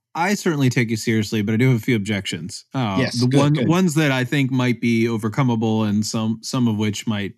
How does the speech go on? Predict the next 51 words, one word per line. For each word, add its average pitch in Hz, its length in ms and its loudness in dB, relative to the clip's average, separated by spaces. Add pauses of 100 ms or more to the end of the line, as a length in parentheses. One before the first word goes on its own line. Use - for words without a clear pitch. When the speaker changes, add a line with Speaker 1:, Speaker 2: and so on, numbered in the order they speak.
Speaker 1:
might 104 200 -4
be 101 160 -2
something 101 300 -6
I'll 98 140 -4
be 101 120 -2
wrestling 98 360 -6
with 98 140 -8
for 101 120 -8
months 98 240 -6
to - 80 -10
come. 95 240 -6
Who 104 80 -2
knows? 92 360 -8
Speaker 2:
<laughs> 131 300 -2
Speaker 1:
Uh, 104 260 0
but 127 360 -2 (240)
the 135 60 0
first 220 260 0
thing 151 240 2
that 127 100 -2
came 135 200 0
to 127 60 0
mind 104 300 -2
was, 101 540 -4 (320)
okay, 165 260 2
fine. 87 480 -6 (240)
Christians 131 520 2
ought 123 260 -2
to 120 100 -4
do 107 160 0
this 90 480 -8
and 98 320 -2
be 101 280 0
somewhat 107 320 -2
sacrificial. 101 720 -4
And 135 240 2
there's 160 160 2
a 185 40 4
little 190 200 2
bit 127 160 0
of 113 80 0
me 117 100 2
that's 107 180 -4
like, 113 160 -4
"Well, 143 140 -4
of 143 140 -8
course, 139 360 -4
we - 80 -6
can't 143 220 -4
have 110 160 -4
everything 98 400 -8